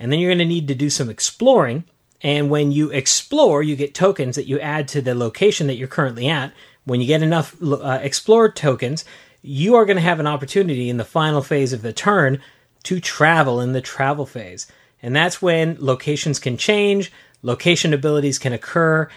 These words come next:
and you're gonna get an opportunity to move along to the next location in the deck. So that is the basics of it. That's the basics of the game. Now, that being said, there's a lot of modifiers that happen during the game to make each scenario feel kinda unique,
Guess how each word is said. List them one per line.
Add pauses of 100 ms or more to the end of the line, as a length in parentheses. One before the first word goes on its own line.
(240)
and
you're
gonna
get
an
opportunity
to
move
along
to
the
next
location
in
the
deck. (260)
So
that
is
the
basics
of
it.
That's
the
basics
of
the
game. (680)
Now,
that
being
said,
there's
a
lot
of
modifiers
that
happen
during
the
game
to
make
each
scenario
feel
kinda
unique,